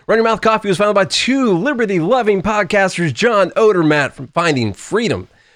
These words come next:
on Lines of Liberty and Ben Pangy, Homesteads and Homeschools.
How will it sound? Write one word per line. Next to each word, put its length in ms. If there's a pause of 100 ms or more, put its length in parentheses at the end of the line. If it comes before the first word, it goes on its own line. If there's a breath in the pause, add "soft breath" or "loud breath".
(140 soft breath)
on 200
Lines 400
of 100
Liberty 320
and 160
Ben 260
Pangy, 680
Homesteads 580
and 160
Homeschools. 960